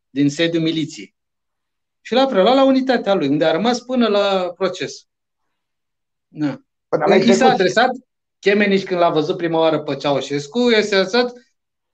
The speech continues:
Speaker 1: "Să trăiți, tovarășul președinte." <laughs> Și ăla zice: "Hai că-i dă bine", o fi zis Ceaușescu. "Nu-i chiar, nu-i totul pierdut." Da. Și l-a tratat într-un regim așa semi-prizonierat.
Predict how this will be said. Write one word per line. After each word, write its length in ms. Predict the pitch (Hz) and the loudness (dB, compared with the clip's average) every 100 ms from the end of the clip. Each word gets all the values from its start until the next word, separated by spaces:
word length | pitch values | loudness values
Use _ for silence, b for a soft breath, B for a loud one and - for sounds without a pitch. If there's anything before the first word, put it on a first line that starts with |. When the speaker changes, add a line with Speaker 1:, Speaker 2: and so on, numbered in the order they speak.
| _ | _
Speaker 1:
"Să 220 | - - 247 | -6 0 2
trăiți, 340 | 220 226 262 | 2 0 0
tovarășul 500 | 220 226 247 233 233 | 0 2 0 -2 -6
președinte." 680 | 220 214 226 226 185 - - _ _ | -6 -4 -2 -2 -4 -6 -18 _ _
<laughs> 1500 | - - - 196 - - _ - 240 - 262 - - - _ | -14 -12 -4 -2 -2 -8 _ -2 -2 0 -6 -6 -12 -20 _
Și 100 | 208 | 0
ăla 140 | 226 | 2
zice: 160 | 240 226 | 2 0
"Hai 180 | 269 285 | 0 2
că-i 180 | 302 | 0
dă 160 | 277 269 | 2 0
bine", 400 | 269 294 180 123 - - | 2 2 2 -2 -8 -10
o 180 | 185 | -8
fi 80 | 170 | -6
zis 200 | 165 165 | -8 -8
Ceaușescu. 420 | 170 160 135 127 - _ | -4 -4 -4 -10 -18 _
"Nu-i 260 | - 269 269 | -2 0 2
chiar, 340 | 240 214 202 | 4 4 2
nu-i 160 | 196 269 | 2 2
totul 300 | 240 226 202 | 2 0 0
pierdut." 420 | 185 160 131 120 _ _ _ _ _ | 0 -2 -4 -14 _ _ _ _ _
Da. 340 | - 190 175 - b b | -8 -4 -4 -6 b b
Și 140 | - | -2
l-a 140 | 254 294 | 0 2
tratat 420 | 285 269 294 294 | 2 4 2 2
într-un 460 | 277 262 269 269 262 | 0 2 2 2 2
regim 380 | 254 202 277 | 0 -2 0
așa 280 | 277 262 262 | 0 0 0
semi-prizonierat. 1900 | 240 - 220 220 214 208 202 - _ _ _ 202 170 190 185 190 196 175 - | -2 -2 -2 0 0 0 -4 -14 _ _ _ -6 0 0 2 2 2 2 -2